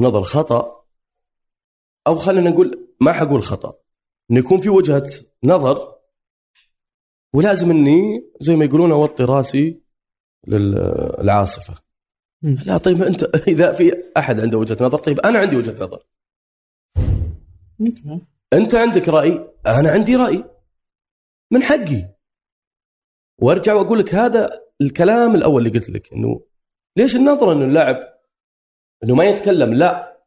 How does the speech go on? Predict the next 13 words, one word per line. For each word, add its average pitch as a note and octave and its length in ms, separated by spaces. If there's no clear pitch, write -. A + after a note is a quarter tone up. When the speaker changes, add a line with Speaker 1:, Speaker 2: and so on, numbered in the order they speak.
Speaker 1:
لا D#3+ 120
ترد، F3+ 440
رد G#3 220
في - 120
الملعب. E3+ 380
هذه، F3 400
هذا E3+ 200
كلام C3+ 540
غلط. C3+ 640
Speaker 2:
مم. A3+ 300
Speaker 1:
نعم، F3+ 360
أنت A#3+ 220
تكلمت، G#3 880